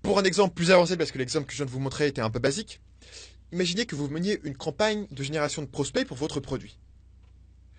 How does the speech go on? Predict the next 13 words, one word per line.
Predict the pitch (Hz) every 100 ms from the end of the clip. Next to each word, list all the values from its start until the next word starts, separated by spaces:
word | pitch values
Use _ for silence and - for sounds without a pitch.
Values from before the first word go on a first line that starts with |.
| - -
Dans | 151
ce | -
cas, | 220
vous | 185
ferez | 135 123 117
bien | 113 165 196 202 - - - -
d'exclure | - - - 226 - - - - -
les | 107
gens | 127 214
qui | -
ont | 117 175 -
déjà | 101 104 143 123
acheté. | 95 - 82